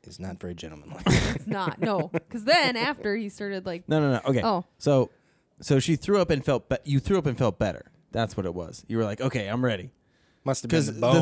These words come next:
Speaker 3: thing that
Speaker 1: bone.
Speaker 3: we thought, 'cause it was around Valentine's Day, and we were like,
Speaker 2: It
Speaker 3: "Let's
Speaker 2: was
Speaker 3: get high.
Speaker 2: Valentine's
Speaker 3: Let's
Speaker 2: Day.
Speaker 3: get high and, and
Speaker 1: Valentine's Day.
Speaker 3: and bang."
Speaker 2: <laughs> Oh my God.
Speaker 3: And, uh, and so I woke up and was like,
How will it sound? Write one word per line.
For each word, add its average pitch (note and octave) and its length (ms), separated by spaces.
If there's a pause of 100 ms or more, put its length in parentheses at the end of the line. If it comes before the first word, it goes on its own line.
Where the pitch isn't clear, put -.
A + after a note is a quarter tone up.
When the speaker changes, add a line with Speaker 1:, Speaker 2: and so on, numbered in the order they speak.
Speaker 3:
thing A#2 120
that A2+ 60
Speaker 1:
bone. G#2+ 40
Speaker 3:
we C#3 80
thought, G#3 360
'cause C#3 160
it C#3 60
was C3 120
around B2+ 220
Valentine's C#3 520
Day, G#2 180
and G#2 80
we G#2 80
were G#2 100
like, G2+ 320 (180)
Speaker 2:
It A3+ 160
Speaker 3:
"Let's A3+ 200
Speaker 2:
was A3+ 60
Speaker 3:
get B2 160
high. A#2+ 360
Speaker 2:
Valentine's F3+ 200
Speaker 3:
Let's F3 200
Speaker 2:
Day. D#3+ 60
Speaker 3:
get D3+ 180
high C3+ 200
and, A#2 220
and E3 120
Speaker 1:
Valentine's F3 840
Day. B2 220
Speaker 3:
and A2+ 60
bang." A#2+ 420
Speaker 2:
<laughs> - 40 (520)
Oh C4 160
my A#3+ 200 (340)
God. A3 100 (200)
Speaker 3:
And, C3 360
uh, A#2+ 360 (280)
and B2+ 160
so B2 380 (1400)
I A2+ 120
woke A2+ 360
up C#3+ 300 (580)
and G#2 120
was G2 100
like, F#2 180